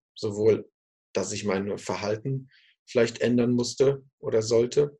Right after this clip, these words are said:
was der Coach gesagt hat in Sachen Ernährung, in Sachen regelmäßige Schlafenszeiten und vielleicht auch mal ein neues Kissen. Und das ist halt mit vielen, mit vielen Faktoren,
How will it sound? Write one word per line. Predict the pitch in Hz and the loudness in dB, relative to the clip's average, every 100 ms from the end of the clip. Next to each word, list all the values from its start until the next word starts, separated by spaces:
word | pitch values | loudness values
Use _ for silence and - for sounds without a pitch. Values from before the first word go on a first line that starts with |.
| - | -10
was | 113 - | -8 -6
der | 113 | -4
Coach | 123 123 - | 0 0 0
gesagt | 117 113 113 - | 0 0 -2 -4
hat | 107 | -6
in | 98 | -4
Sachen | 95 92 101 | -4 -4 -4
Ernährung, | 95 104 107 107 107 92 - - - - | -4 0 0 0 0 -2 -6 -20 -20 -10
in | 104 | -6
Sachen | 76 - 104 | -6 -6 -6
regelmäßige | 101 98 98 98 - - - | -6 -4 -4 -4 -4 -6 -6
Schlafenszeiten | - 104 104 110 110 107 101 110 110 _ _ - | -4 -6 -6 -12 -6 -4 -4 -6 -12 _ _ -14
und | 107 | -6
vielleicht | - - 104 | -2 -2 -2
auch | 98 | -6
mal | 95 | -6
ein | 95 | -4
neues | 98 - | -4 -4
Kissen. | - 123 127 131 | -6 -6 -6 -8
Und | - _ _ - | -12 _ _ -12
das | 101 104 | -10 -8
ist | 104 | -6
halt | 98 101 | -6 -8
mit | 98 | -10
vielen, | - 107 104 104 - _ _ _ _ | -4 0 0 0 -8 _ _ _ _
mit | - - | -14 -6
vielen | 113 110 | -4 -4
Faktoren, | - 98 - 107 101 104 | -6 -8 -4 -4 -4 -6